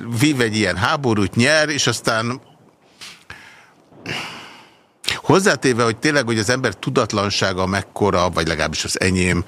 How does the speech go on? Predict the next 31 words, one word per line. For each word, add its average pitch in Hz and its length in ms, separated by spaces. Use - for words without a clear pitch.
hogy 107 120
most 113 200
ugye 120 140
pontosan 117 520
látnom 117 440
kéne, 110 360
vagy 101 160
fel 120 220
kéne 98 200
tudnom 107 380
idézni, 92 580
hogy 85 140
Milosevic 95 580
milyen 113 320
körülmények 87 600
között 92 440
jelent 95 340
meg 85 180
Hágában, 117 640
de 113 220
én 113 140
csak - 180
azt 139 160
tudom, 92 160
hogy 92 100
megjelent 92 460
és - 100
elítélték, 87 680
de 98 160
hogy 92 200
oda, 92 420